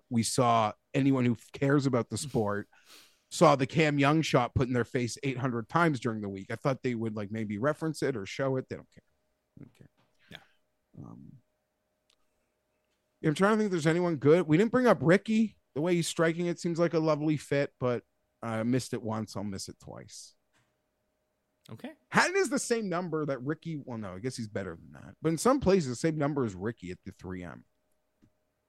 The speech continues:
Speaker 2: Hatton is?
Speaker 1: I mean, at the Rocket. Hey, you said he was eighteen to one?
Speaker 2: He's eighteen to one. He dropped down to twenty-two to one at DraftKings while
Speaker 1: Good.
Speaker 2: we were doing the
Speaker 1: Good.
Speaker 2: show. So I don't think there was much interest for him,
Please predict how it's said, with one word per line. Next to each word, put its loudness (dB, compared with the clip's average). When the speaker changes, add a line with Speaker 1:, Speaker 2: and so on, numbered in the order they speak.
Speaker 2:
Hatton -6
is? -14
Speaker 1:
I 0
mean, 2
at -2
the 0
Rocket. -4
Hey, 0
you 0
said -4
he 0
was -2
eighteen -2
to -2
one? -4
Speaker 2:
He's -4
eighteen -6
to -6
one. -2
He 0
dropped 4
down -2
to -6
twenty-two -8
to -6
one -8
at -16
DraftKings -4
while -2
Speaker 1:
Good. -10
Speaker 2:
we -6
were -8
doing -10
the -6
Speaker 1:
Good. -2
Speaker 2:
show. -12
So -8
I 0
don't -2
think -12
there -6
was -10
much -6
interest -14
for -8
him, -16